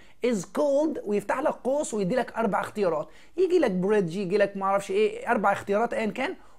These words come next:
وم-، وبينهم إيه؟ بريدج. طبعًا أنت بتختار إيه؟ بريدج. يبقى ما إلا دي إنك هتعرف تقرأ الكلمات دي. طبعًا مش مطلوب منك إنك هتعرفها، لكن أنا عاوزك تبقى عارف على الأقل معاني الكلمات اللي موجودة في التعريف.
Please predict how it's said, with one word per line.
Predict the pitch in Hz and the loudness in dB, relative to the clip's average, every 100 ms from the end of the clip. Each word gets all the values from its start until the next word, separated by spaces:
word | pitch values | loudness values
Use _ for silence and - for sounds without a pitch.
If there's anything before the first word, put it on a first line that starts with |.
| - | -2
وم-، | 214 233 220 214 | 2 4 4 2
وبينهم | 208 208 185 233 202 190 | 0 0 2 2 0 2
إيه؟ | 196 196 - | 2 2 0
بريدج. | 185 190 151 | -2 0 -2
طبعًا | 165 240 240 | -2 -2 0
أنت | 214 196 | -2 -4
بتختار | - - 196 | -4 -4 -2
إيه؟ | 185 185 | 2 2
بريدج. | 165 - 175 - - - | 0 -6 -10 -18 -20 -6
يبقى | 226 233 254 | 0 2 2
ما | 294 - - | 0 -2 -2
إلا | 302 226 | 2 2
دي | 196 277 214 | 2 0 -2
إنك | 202 208 190 | -2 -2 -6
هتعرف | 185 240 254 220 - | -4 -4 0 -2 0
تقرأ | 247 - 202 208 - | -2 -2 -2 -2 -2
الكلمات | 175 185 190 240 226 | -6 -2 0 0 0
دي. | 302 | -2
طبعًا | 285 294 | 0 0
مش | 220 | -2
مطلوب | 202 254 247 | -2 -2 0
منك | 269 247 | -2 -2
إنك | 220 214 | -2 -4
هتعرفها، | 220 240 269 220 165 - - - | -6 -6 -6 -6 -8 -8 -20 -8
لكن | 190 214 226 | -4 -2 0
أنا | 220 208 | 0 0
عاوزك | 254 254 247 | 0 0 -2
تبقى | - 180 - | 0 -2 0
عارف | 240 240 - | 0 -2 -4
على | - 185 | -4 -4
الأقل | 180 - 240 233 202 | -6 -4 -2 0 0
معاني | 185 240 233 | -2 -2 -2
الكلمات | 208 - 180 175 196 214 214 | -2 -2 0 2 0 -4 -6
اللي | 185 175 | -4 -2
موجودة | 175 175 185 | -2 0 -2
في | 175 | -2
التعريف. | 165 143 160 | -4 -4 -6